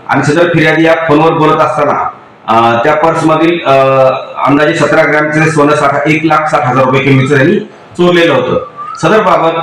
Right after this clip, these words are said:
करमाळा पोलीस ठाणे येथे एकशे अठरा ऑब्लिक दोन हजार पंचवीस भारतीय न्याय संहिता दोन हजार तेवीस चे कलम तीनशे तीन दोन प्रमाणे फिर्याद दाखल होती. सदरच्या अनुषंगानं, अ, गेली,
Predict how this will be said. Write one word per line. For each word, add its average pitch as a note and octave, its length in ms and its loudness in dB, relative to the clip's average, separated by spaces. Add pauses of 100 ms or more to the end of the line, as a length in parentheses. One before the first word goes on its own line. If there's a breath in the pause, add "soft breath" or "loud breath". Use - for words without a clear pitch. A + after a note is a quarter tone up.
(300)
करमाळा D#3+ 320 2
पोलीस D#3 280 -2
ठाणे C3+ 220 0
येथे C3+ 160 0
एकशे C#3+ 400 0
अठरा C#3+ 280 0
ऑब्लिक C3+ 440 0
दोन C3+ 120 2
हजार C3+ 280 0
पंचवीस B2+ 320 -2
भारतीय A#2 320 -2
न्याय B2+ 160 0
संहिता B2 280 0
दोन B2 140 0
हजार A#2+ 180 0
तेवीस A#2 360 0
चे - 80 -6
कलम B2+ 220 0 (420 loud breath)
तीनशे C3+ 280 2
तीन C#3 220 2
दोन C3+ 180 0
प्रमाणे - 340 0
फिर्याद D#3 320 0
दाखल - 240 -2
होती. - 280 -8 (440 loud breath)
सदरच्या F3 320 2
अनुषंगानं, D#3+ 540 0
अ, C#3 540 0
गेली, D#3+ 480 2